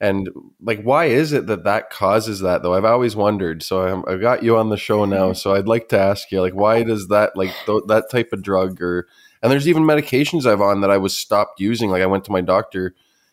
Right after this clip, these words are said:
Speaker 1: 'cause that was one of the side
Speaker 2: Yeah.
Speaker 1: effects, like
Speaker 2: Yeah, that, that's probably, like, a really long neurobiology conversation, but I will say that, like, they alter our, um, chemically in our bodies, right, what's going on, and that has an impact,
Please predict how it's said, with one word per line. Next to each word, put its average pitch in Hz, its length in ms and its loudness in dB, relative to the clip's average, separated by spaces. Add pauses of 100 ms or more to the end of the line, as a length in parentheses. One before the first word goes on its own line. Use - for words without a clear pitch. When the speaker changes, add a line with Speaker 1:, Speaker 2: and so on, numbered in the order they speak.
Speaker 1:
'cause 101 140 -6
that 107 180 2
was 110 120 -2
one 113 160 2
of 113 40 2
the 110 60 -2
side 113 320 0
Speaker 2:
Yeah. 165 60 0
Speaker 1:
effects, - 420 -4
like 92 460 -4
Speaker 2:
Yeah, 196 340 -2
that, 247 260 2
that's 269 220 0
probably, 302 320 0
like, 240 220 0
a 220 60 0
really 208 280 -4
long 202 540 -4 (240)
neurobiology 196 1200 -4
conversation, 269 840 -2
but 220 320 0
I 214 100 0
will 208 220 -4
say 220 440 -2
that, 202 180 -6
like, 190 200 -4
they 202 240 0
alter 214 480 -2
our, 190 520 -4 (380)
um, 180 520 -10 (300)
chemically 240 760 -4
in 220 100 -8
our 202 220 -4
bodies, 185 560 -4
right, 196 100 0
what's 190 180 -6
going 180 300 -8
on, 180 300 -8
and 185 300 -12
that 196 180 -4
has 202 180 -10
an 202 80 -8
impact, 190 560 -8